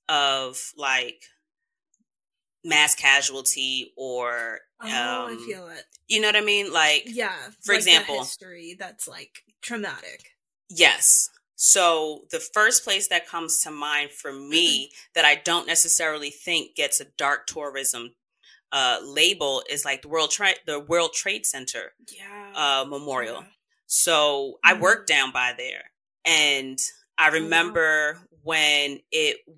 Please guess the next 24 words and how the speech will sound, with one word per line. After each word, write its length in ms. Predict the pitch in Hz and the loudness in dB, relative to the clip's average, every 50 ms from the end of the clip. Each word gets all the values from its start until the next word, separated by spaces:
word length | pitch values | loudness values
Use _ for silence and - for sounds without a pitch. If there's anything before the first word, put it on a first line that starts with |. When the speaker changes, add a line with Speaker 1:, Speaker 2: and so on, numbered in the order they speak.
| 147 - | _ -4
Speaker 1:
was, 800 | 156 147 143 139 135 135 131 131 127 123 123 120 120 - - - | -2 0 2 2 2 2 0 -2 -6 -8 -12 -8 -4 -4 -2 0
like, 220 | 131 117 110 - - 147 | 0 -2 -2 -4 -8 -14
erected, 680 | 139 131 139 139 143 - - - 208 208 220 247 240 _ _ _ _ _ - - - _ _ _ | -8 0 2 2 2 2 0 -4 -4 -2 -2 -4 -6 _ _ _ _ _ -14 -14 -14 _ _ _
my 140 | - 143 135 | 2 2 2
Speaker 2:
Mm. 60 | 220 214 | 2 0
Speaker 1:
cousin, 580 | 208 175 170 165 165 165 160 156 147 147 143 - _ _ - | 0 0 0 0 2 2 2 0 0 -2 -8 -12 _ _ -4
she's 240 | - - 156 151 - | -4 -2 -2 0 -2
still 180 | - 165 165 | -2 -2 -4
in 60 | 175 190 | -6 -6
the 60 | 196 | -6
Navy, 500 | 196 180 156 143 143 139 143 139 143 - 202 | -2 0 2 2 2 0 -2 -4 -6 -6 -8
Lieutenant 380 | 202 - - - 151 151 - - | -14 -12 -12 -12 -12 -14 -14 -12
J 180 | 151 151 170 | -12 -12 -10
G, 340 | - - 156 151 151 170 - - | -8 -6 -6 -6 -8 -10 -12 -12
<laughs> 300 | - - - _ _ - | -12 -12 -12 _ _ -12
proud 240 | - - 196 185 190 | -8 -6 -6 -6 -6
of 60 | 185 | -8
my 100 | - - | -12 -10
boy. 240 | - - 320 277 - | -4 -2 -2 -2 -2
Speaker 2:
<laughs> 320 | - 247 220 277 320 330 403 - - _ _ - - | -4 -6 -4 -4 -4 -4 -6 -8 -14 _ _ -6 -2
Speaker 1:
Um, 600 | 156 156 156 151 151 147 147 147 143 143 170 - _ _ _ _ _ _ _ _ _ _ _ _ - - _ - | 0 0 0 0 0 -2 -4 -4 -8 -12 -16 -20 _ _ _ _ _ _ _ _ _ _ _ _ -20 -10 _ 2
and 140 | 170 160 160 | 4 6 6
I 80 | 156 | 6
remember 580 | 160 165 175 185 180 180 175 170 165 160 156 | 6 6 4 2 4 4 4 6 6 6 4